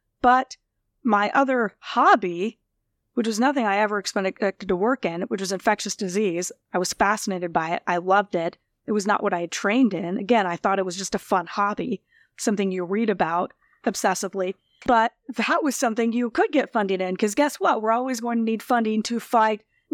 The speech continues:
deadly airborne diseases. So I quickly found myself in the world of infectious disease. So I learned that it actually did dovetail very much with my interest in newly arriving immigrant populations with regard to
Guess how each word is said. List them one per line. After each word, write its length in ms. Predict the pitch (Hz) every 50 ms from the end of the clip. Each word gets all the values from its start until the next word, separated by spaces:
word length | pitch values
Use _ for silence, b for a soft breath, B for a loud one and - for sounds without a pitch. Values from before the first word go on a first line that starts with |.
| 262 214
deadly 360 | 196 - 226 220 214 202 208 -
airborne 380 | 220 214 202 190 202 196 190
diseases. 540 | 185 196 190 269 359 359 226 202 180 - - _ _ b b b b b b
So 400 | 294 - - 320 294 277 269 269 - -
I 120 | 269 254
quickly 360 | 233 - 339 381 - 359 339 269
found 260 | - 277 262 262 254
myself 540 | 247 240 233 - - 254 226 214 214 - -
in 160 | - 254 233
the 80 | 226 214
world 300 | 208 220 220 214 214 208
of 100 | 208 190
infectious 500 | 202 190 - 214 202 - - 214 202 -
disease. 480 | - 220 196 185 208 202 196 202 - - - _ _ _ _ _ _ _ - - - -
So 220 | 226 - - - 320
I 80 | 277
learned 280 | 269 269 277 285 285 254
that 100 | 247 220
it 80 | 214
actually 380 | 202 196 - - - 208 202 196
did 300 | 180 - 226 208 208 185
dovetail 440 | - 208 196 190 - - 208 196 190
very 220 | 180 202 190 190 185
much 280 | 190 190 - - -
with 280 | 359 240 214 208 - -
my 160 | 208 196 196
interest 540 | - 214 190 - - 220 208 185 - - - -
in 280 | - 220 196 185 180 175 - _ _ _ _
newly 320 | - 254 220 208 202 202 202
arriving 420 | 190 190 190 190 185 185 185 -
immigrant 360 | - 190 185 180 196 - -
populations 800 | - 185 185 - 202 190 185 190 180 - - 202 190 180 - - B B B B
with 160 | 226 202 -
regard 400 | 208 202 - 220 202 190 190 -
to 320 | - - - 190 180 180